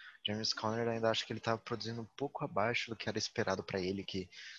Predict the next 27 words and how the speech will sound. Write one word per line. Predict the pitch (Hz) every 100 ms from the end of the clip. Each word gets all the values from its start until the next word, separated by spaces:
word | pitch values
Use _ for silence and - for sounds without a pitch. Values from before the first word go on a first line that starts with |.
| -
teve | - 98
uma | 98
temporada | 95 98 98 95
muito | 98 104 123
boa | 98 95 101 101 95
anteriormente. | 92 - 95 92 90 87 92 110 - 104 104 - - - -
Mas, | 131 135
assim, | 139 - 127 90 _ _ -
não | 104
tá | 107
comprometendo | 127 135 - 123 120 117 113
e | 131
acredito | - 127 127 -
que | 120
nem | 123
vai | 127
comprometer | - 143 135 135 127
lá | 120
na | 131
frente, | - 95 95 -
porque, | - - 95 92 92 - - - - -
por | -
incrível | 104 - 107
que | 117 -
pareça, | 113 101 98 131 127
Big | 117 113
Ben | 107 95 107 139